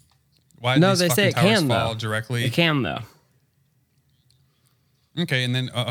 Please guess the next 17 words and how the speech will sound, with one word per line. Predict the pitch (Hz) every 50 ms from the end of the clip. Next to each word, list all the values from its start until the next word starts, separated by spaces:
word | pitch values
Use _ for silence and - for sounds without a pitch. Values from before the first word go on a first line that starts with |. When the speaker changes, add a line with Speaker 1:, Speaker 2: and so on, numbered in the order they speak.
| 131 -
Speaker 1:
uh, | -
how | 123
about | 127 147 151 -
Larry | 131 131 135 135
Sterling, | 127 - - 185 190 196 175 127 113 110 110 110
the | 123
guy | 113 113 117 110 113 113 113
who | 107 123 123 123
bought | 117 110 - - 123 110 110 113 117 - - 117 - - - -
and | - 123
insured | 117 117 117 117 - - - - 120 113 113 113 113 113 113 120 120 120 - _ _ _ _ _ _ _ _ _
the | - 123 117 113 110 110 110 110
towers? | 113 - - 117 104 101 101 104 117 143 - - - - - _ _ _ _ _ _ _ _ _ _ _ _ _ _ _ _ _ _ _ _ _ _ _ _ _ _ -
Speaker 2:
Coincidence. | - 180 175 165 - 135 92 67 - - - -
Speaker 1:
You | 92
know | 98 104 104
him? | 113 123 165 175